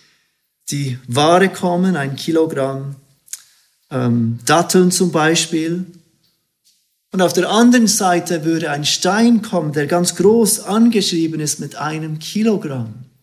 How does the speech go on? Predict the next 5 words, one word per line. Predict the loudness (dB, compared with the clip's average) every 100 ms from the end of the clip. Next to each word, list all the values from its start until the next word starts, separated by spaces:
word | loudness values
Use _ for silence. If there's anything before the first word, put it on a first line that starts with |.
| _ _ _ _ _ _ _ _ _ _ _ -8
der | -6
aber | -4
nur | -2 0 0 -2 -2
achthundertfünfzig | -8 -8 -8 -8 -8 -6 -6 -6 -6 -8 -8 -6
Gramm | -2 0 2 0